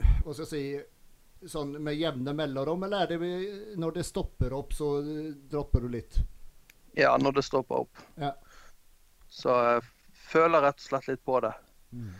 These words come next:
Speaker 2: Jeg vet, jeg vet cirka at, eh, rundt tre tusen åtte så står jeg i ro.
Speaker 1: Mm.
Speaker 2: Så hvis jeg da dropper det på en måte tre tusen fem, så vet jeg at jeg vil få, jeg vil mest sannsynlig få en ny dropp.
Speaker 1: Mm.
Speaker 2: Og så bare lar jeg det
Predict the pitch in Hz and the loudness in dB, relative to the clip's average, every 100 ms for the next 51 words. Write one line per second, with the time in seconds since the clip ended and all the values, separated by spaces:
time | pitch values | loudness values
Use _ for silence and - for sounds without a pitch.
0 | - - 143 160 151 - 170 165 160 - | -10 -2 2 6 4 4 0 2 2 0
1 | 156 143 143 139 131 - 135 127 127 127 | -4 -4 0 0 -2 -2 0 2 2 0
2 | 127 139 127 - _ - - - - - | 0 -2 -2 -6 _ -14 -12 -12 -12 -10
3 | 131 - - 143 131 - 127 - 120 120 | -10 -10 0 4 4 0 -6 -2 -2 -4
4 | - 123 123 - 135 127 117 117 120 - | -6 -6 -6 0 2 4 4 2 -2 -4
5 | - 139 127 123 - - _ - 123 101 | -4 0 2 2 -2 -8 _ -14 -10 -10
6 | 101 - - - - 139 143 - 139 135 | -12 -18 -20 -18 0 4 4 4 4 6
7 | 131 127 131 127 - 127 120 - - - | 4 2 -2 -2 2 4 4 2 -10 -16
8 | - - - - 127 - 127 127 127 - | -18 -20 -20 -8 -6 -4 -2 -2 -4 -6
9 | - 123 - 120 - 131 120 113 117 117 | -2 0 -2 -8 -4 0 0 0 -2 -2
10 | 113 120 110 107 110 117 - 135 120 - | -2 -2 -2 -2 -2 -2 0 2 4 2
11 | 131 120 127 - 120 - 117 113 120 113 | -2 2 0 0 -4 -4 -4 -4 -2 0
12 | 120 113 110 - - - - 123 95 - | 0 -2 -2 -6 -10 -20 -16 -12 -12 -14
13 | - - - - 117 - 123 120 113 117 | -18 -20 -10 -8 -2 0 4 4 4 4
14 | 117 113 107 107 | 4 4 2 -2